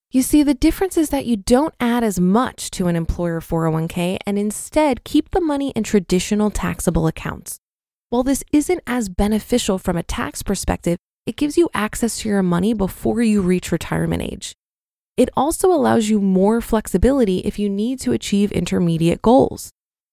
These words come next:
You can also swap taxable brokerage account for a five twenty-nine plan if saving for college is important for you, or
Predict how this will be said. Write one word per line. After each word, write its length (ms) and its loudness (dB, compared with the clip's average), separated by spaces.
You 100 4
can 260 0
also 400 2
swap 480 0
taxable 560 0
brokerage 440 2
account 360 -4
for 180 -2
a 60 0
five 340 0
twenty-nine 520 -2
plan 380 -6
if 100 -10
saving 340 0
for 140 -6
college 400 0
is 120 4
important 520 -2
for 120 -4
you, 220 -2
or 140 2